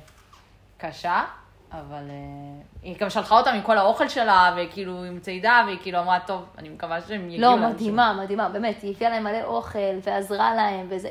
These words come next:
Speaker 2: כאילו, באמת, מטורף. אני אומרת לעצמי, זה ממש מגניב, זה ממש מגניב, זה כמו מהסיפורים האלה בהוליווד, שאנשים מספרים שהם פגשו איזה מישהו ממש מפורסם בהוליווד, והוא היה ממש
Speaker 1: ממש
Speaker 2: נחמד
Speaker 1: נחמד,
Speaker 2: אליהם.
Speaker 1: כן.
Speaker 2: אז, אה, אז זה נראה לי בדיוק על אותו,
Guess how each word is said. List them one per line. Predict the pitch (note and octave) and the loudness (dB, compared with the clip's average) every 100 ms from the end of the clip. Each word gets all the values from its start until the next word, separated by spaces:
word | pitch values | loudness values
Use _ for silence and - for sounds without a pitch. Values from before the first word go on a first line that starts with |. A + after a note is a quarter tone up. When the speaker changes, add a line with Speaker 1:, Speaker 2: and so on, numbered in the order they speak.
| - | -10
Speaker 2:
כאילו, | A3 G3+ | -4 -4
באמת, | F#3+ G3+ A#3 G3+ | -4 -4 -4 -4
מטורף. | G3 G3+ F#3+ G3+ F#3 - - _ _ _ _ _ _ _ - | -8 -4 0 2 0 -2 -20 _ _ _ _ _ _ _ -2
אני | A3+ | 2
אומרת | B3+ | 4
לעצמי, | C#4 C4+ B3 A#3+ - - B3 | 4 2 2 2 0 -2 2
זה | A#3+ | 8
ממש | C4 E4 E4 | 8 8 4
מגניב, | B3+ B3+ B3+ F#3+ F#3+ - | 0 2 2 2 -4 -2
זה | A3+ | 6
ממש | D4+ C#4 C4 | 8 8 4
מגניב, | A#3 G#3+ | 0 -2
זה | G3 | -2
כמו | A3+ C4+ | 0 4
מהסיפורים | C#4 C4+ - G#3 A#3 | 4 2 -2 0 0
האלה | A#3 G#3+ | 0 0
בהוליווד, | G3 G#3 B3+ D#4 E4 - - - - | 0 -2 -2 -2 -2 -4 -20 -20 -8
שאנשים | A#3 G#3+ G#3 A#3 | -4 -2 -2 -4
מספרים | A#3 G#3 G#3+ A3 | -4 -4 -4 -2
שהם | A3 G3+ | -4 -4
פגשו | G#3+ A#3 | -6 -4
איזה | G#3+ | -4
מישהו | G#3 G3+ G#3 | -4 -6 -8
ממש | G3 G3+ - | -8 -8 -10
מפורסם | G3 F#3+ G3+ | -10 -6 -6
בהוליווד, | G3 G3+ B3+ D4+ F3 | -4 -4 -2 -6 2
והוא | G3+ | 4
היה | G#3 | 4
ממש | G#3 - | 2 -4
Speaker 1:
ממש | |
Speaker 2:
נחמד | - F3+ G3+ | -6 0 2
Speaker 1:
נחמד, | A3 | 2
Speaker 2:
אליהם. | B3+ C#4 D#4+ | 2 0 -2
Speaker 1:
כן. | E3 D3 E3+ - _ - - - | -4 -10 -14 -20 _ -20 -18 2
Speaker 2:
אז, | G#3+ G#3 G3+ | 2 4 0
אה, | G#3+ G#3 G#3 G#3 - - | 2 4 6 4 0 -4
אז | A#3 | 0
זה | A#3 | 2
נראה | C4 D4 | 8 10
לי | F4 D4 | 8 6
בדיוק | E4+ F4 | 4 8
על | A#3+ | 6
אותו, | A3 | 6